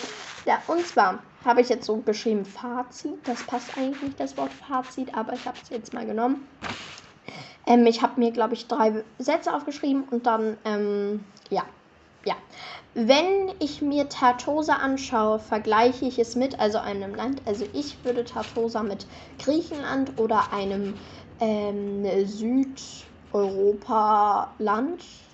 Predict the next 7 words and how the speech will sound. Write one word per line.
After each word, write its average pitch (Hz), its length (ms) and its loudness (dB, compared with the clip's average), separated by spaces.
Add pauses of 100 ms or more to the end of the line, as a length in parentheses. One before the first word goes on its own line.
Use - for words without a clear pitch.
(880)
also 202 240 2
Mittel-, 220 400 0 (400)
Mittelmeer? 269 840 -6 (800)
Mittelmeer 285 420 -12 (220)
ist - 200 -18
es? - 180 -20 (320)
Ja, 226 140 6